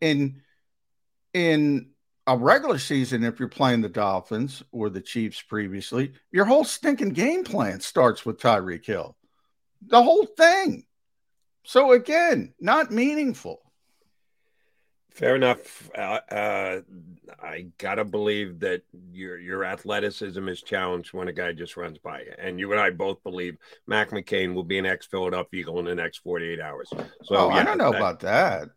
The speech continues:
Speaker 1: Uh,
Speaker 2: You,
Speaker 1: he's
Speaker 2: you
Speaker 1: not
Speaker 2: think
Speaker 1: gonna make
Speaker 2: McCain's gonna make the t-, well, uh, I'm
Speaker 1: No,
Speaker 2: not counting
Speaker 1: he,
Speaker 2: the practice
Speaker 1: he's, yeah,
Speaker 2: squad.
Speaker 1: he's not, I think he'll be back on. Yeah, he's not gonna make the fifty-three.
Speaker 2: He's not gonna make the fifty-three. Um,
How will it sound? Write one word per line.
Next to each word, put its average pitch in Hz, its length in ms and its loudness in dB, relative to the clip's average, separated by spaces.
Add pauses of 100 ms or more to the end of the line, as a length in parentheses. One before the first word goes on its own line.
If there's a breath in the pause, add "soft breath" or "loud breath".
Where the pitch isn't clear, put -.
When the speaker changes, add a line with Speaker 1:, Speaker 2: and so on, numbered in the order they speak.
(120)
Speaker 1:
Uh, 98 180 -6
Speaker 2:
You, 165 140 0
Speaker 1:
he's 156 140 -8
Speaker 2:
you - 20 -4
Speaker 1:
not 190 140 4
Speaker 2:
think 220 160 10
Speaker 1:
gonna - 20 8
make 131 140 4
Speaker 2:
McCain's 202 260 6
gonna 196 160 4
make 190 180 6
the 190 120 -2
t-, - 120 -16
well, 156 340 6
uh, 143 40 0
I'm 135 240 6
Speaker 1:
No, 185 60 10
Speaker 2:
not 135 280 10
counting 143 140 6
Speaker 1:
he, 156 60 0
Speaker 2:
the 147 80 2
practice 139 260 0
Speaker 1:
he's, 135 100 2
yeah, 117 80 4
Speaker 2:
squad. 117 280 -4
Speaker 1:
he's 143 140 -6
not, 135 220 0
I 120 140 4
think 135 240 -4
he'll - 60 -8
be 90 120 -10
back 90 360 -4
on. 82 260 -12
Yeah, 107 180 -2
he's 98 180 -10
not 90 160 -10
gonna 80 140 -16
make - 200 -16
the - 140 -20
fifty-three. - 440 -12
Speaker 2:
He's 104 80 -4
not 104 180 -2
gonna 101 140 -6
make 95 160 -4
the 82 80 -20
fifty-three. 80 600 -10 (180)
Um, 87 420 -8